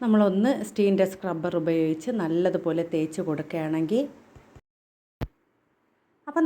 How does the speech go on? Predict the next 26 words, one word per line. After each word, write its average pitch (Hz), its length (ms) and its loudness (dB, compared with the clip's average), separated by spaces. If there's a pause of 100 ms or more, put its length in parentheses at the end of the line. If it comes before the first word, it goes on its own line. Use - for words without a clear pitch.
നല്ലതുപോലെ 269 500 4 (100)
തേച്ച് 220 340 0
കൊടുക്കുകയാണെങ്കിൽ 202 640 2
ഇതുപോലെ 208 400 2 (200)
ആ 202 40 0 (180)
ഒരു 196 200 2
ബേസിനൊക്കെ 185 600 0 (180)
എല്ലാ 240 380 0
അഴുക്കും 196 420 0
പോയി 185 180 0 (120)
നല്ലതുപോലെ 202 680 0 (500)
പുതുപുത്തനായിരിക്കും. 196 880 0
അപ്പോൾ 226 160 -2
നമുക്ക് 254 240 0
ഈ - 100 4
ഒരു 277 160 2
ബേസിന് 220 400 2 (100)
നമ്മൾ 214 240 2
വ-, 214 180 0
ആ, 202 40 0 (200)
ഒന്ന് 202 200 0
എല്ലാം 214 280 2
തേച്ച് 196 280 -2
കൊടുത്ത 196 280 -2 (120)
ശേഷം 190 260 -2 (340)
കണ്ടോ, 202 200 2